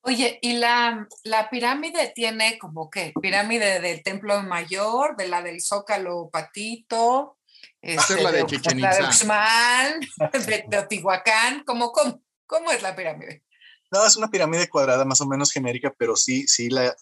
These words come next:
Speaker 3: la ves, la identificas, eh, obviamente como una pirámide mexicana. Este, de-, desafortunadamente, el, la inauguración de la pirámide no, no, no estuvo todo lo padre que se podía, porque en ese momento había,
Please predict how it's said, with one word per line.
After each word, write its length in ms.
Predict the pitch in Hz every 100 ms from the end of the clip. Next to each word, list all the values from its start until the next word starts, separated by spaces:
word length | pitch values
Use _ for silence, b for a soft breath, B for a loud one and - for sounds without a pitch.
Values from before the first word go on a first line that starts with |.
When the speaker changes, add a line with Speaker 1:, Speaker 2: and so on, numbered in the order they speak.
| 101 -
Speaker 3:
la 160 | 110 117
ves, 200 | 131 147
la 80 |
identificas, 720 | 147 120 117 120 - 127 - -
eh, 200 | 117 98
obviamente 480 | 98 117 120 117 123
como 180 | - 113
una 140 | 113
pirámide 360 | 123 110 113 113
mexicana. 500 | 110 117 - 175 - _ B B B B -
Este, 840 | 110 - - - 113 113 113 - _ _ _ _ - - _ -
de-, 160 | - 135
desafortunadamente, 1160 | 131 127 139 143 - 147 156 160 151 165 165 170
el, 500 | 139 127 123 120 117 - -
la 120 | 120
inauguración 920 | 131 135 135 127 127 120 - 135 143 165
de 100 | 175
la 180 | 151
pirámide 440 | - 139 135 147 147
no, 180 | 143 147
no, 120 | 135 - -
no 320 | 123 131 139
estuvo 380 | 135 - 139 147
todo 240 | - 139
lo 100 | 139
padre 220 | 139 131 131
que 80 |
se 100 | -
podía, 240 | - 117 131
porque 300 | 131 - 117
en 160 | 120
ese 240 | 131 120 151
momento 420 | 147 131 123 139
había, 320 | 123 127 127